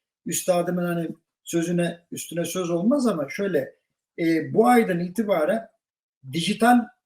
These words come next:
uzay tekrar uyanışa geçiyor. Haberiniz olsun ve geçti de. Chat G P T'nin alt Chat G P T'leri biliyorsunuz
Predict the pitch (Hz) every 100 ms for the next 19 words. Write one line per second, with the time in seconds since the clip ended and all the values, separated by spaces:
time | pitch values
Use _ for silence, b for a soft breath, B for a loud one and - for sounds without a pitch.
0 | _ _ _ _ - - - 180 165 208
1 | 233 220 - 214 220 214 196 185 185 -
2 | 170 147 135 127 117 - _ _ - 147
3 | 160 160 135 123 - 170 196 170 - -
4 | 165 - - _ _ _ _ _ - -
5 | 233 285 - 226 220 214 214 214 247 262
6 | - _ - 226 240 - _ - - 196
7 | - 180 175 170 - 151 156 147 - _
8 | _ _ - _ 165 165 143 139 123